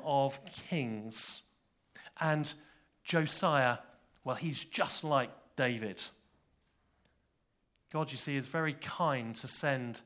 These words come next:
such a king, hot on the heels of a guy who barbecued his own boy. Now, the writer zeroes in on,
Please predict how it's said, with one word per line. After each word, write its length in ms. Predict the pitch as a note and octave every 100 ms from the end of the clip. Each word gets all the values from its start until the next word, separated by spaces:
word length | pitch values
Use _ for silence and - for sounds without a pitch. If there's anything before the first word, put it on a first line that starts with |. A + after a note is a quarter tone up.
| - _ _ _ _ _ _ -
such 500 | - - - - C3+
a 60 |
king, 480 | - C#3 A2+ G2 F2+ - _ _ _ _ _
hot 360 | - F#3 - D3
on 80 |
the 80 | C3+
heels 460 | B2 C#3 B2 A2+ -
of 80 | B2
a 60 |
guy 480 | A2+ C3 A#2+ A2+ G#2+ - - - _ _ _ -
who 100 | B2
barbecued 640 | C#3+ C3+ B2+ - B2+ A#2
his 220 | B2 A2+
own 300 | C3 B2+ A#2+
boy. 500 | A2 C3 A#2 F#2 E2+ - _ _ _ _ _ _ _ _ _ _ _ _ _ _ _ _ _ _ _ _ _ _ _ _ _ -
Now, 120 | A#2+
the 80 | B2
writer 320 | C#3+ C3 B2+
zeroes 520 | A2+ C#3 B2 A#2+ B2
in 80 | B2
on, 360 | A#2 A#2 A#2